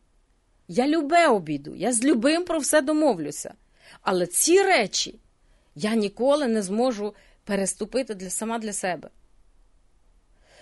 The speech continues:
Тому ми інші, ми глибші, ми багато сьогодні цікавимося. Ми,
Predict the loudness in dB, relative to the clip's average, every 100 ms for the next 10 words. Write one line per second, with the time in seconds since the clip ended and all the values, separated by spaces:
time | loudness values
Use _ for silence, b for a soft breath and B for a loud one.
0 | b _ _ -6 -4 -2 -2 -2 0 0
1 | 0 -2 -2 0 -2 -4 -6 -10 _ -4
2 | -4 -4 -4 -6 -6 -10 -10 -12 -20 _
3 | B B B B -10 -6 -2 -2 -2 -2
4 | -6 -6 -8 -4 0 2 2 0 -2 -6
5 | -4 -4 -4 -6 -6 -4 -2 0 -2 -6
6 | -6 -10 -14 -20 B B B -8 -2 0
7 | 0 -2